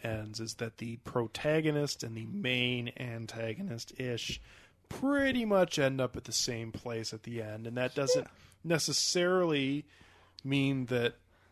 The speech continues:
Speaker 1: either was right or wrong, but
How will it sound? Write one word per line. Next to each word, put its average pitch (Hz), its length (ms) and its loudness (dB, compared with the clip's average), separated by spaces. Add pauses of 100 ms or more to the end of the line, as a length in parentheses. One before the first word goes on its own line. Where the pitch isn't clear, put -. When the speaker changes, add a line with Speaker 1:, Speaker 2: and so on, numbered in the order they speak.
(220)
Speaker 1:
either 139 320 2
was 120 320 -2
right 123 360 0
or 120 100 0
wrong, 156 600 4 (260)
but 240 420 12